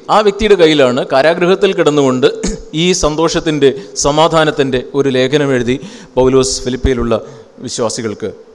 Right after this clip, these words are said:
കൊടുത്തയക്കുന്നു. ഒന്നാം അധ്യായത്തിൽ തൻ്റെ വ്യക്തിപരമായ പല സാഹചര്യങ്ങളെക്കുറിച്ചും പറയുകയും, "ഞാൻ എൻ്റെ ജീവനിലാകട്ടെ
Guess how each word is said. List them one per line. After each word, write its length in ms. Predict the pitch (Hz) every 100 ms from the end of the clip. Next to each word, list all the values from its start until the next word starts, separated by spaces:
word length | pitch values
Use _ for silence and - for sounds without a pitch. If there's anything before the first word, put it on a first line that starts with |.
| - _ _ _ _ -
കൊടുത്തയക്കുന്നു. 580 | - 127 135 - 113 101 - - - -
ഒന്നാം 240 | 202 247
അധ്യായത്തിൽ 500 | 254 202 226 220 220
തൻ്റെ 240 | 214 180 190
വ്യക്തിപരമായ 600 | 180 185 185 180 170 165
പല 160 | 156
സാഹചര്യങ്ങളെക്കുറിച്ചും 880 | 151 156 143 147 147 147 143 127 135
പറയുകയും, 500 | 127 127 123 131 131 - - 180 - -
"ഞാൻ 320 | 123 123 113 - - - - _ - - - 131
എൻ്റെ 140 | 131
ജീവനിലാകട്ടെ 760 | 120 151 156 147 135 135 131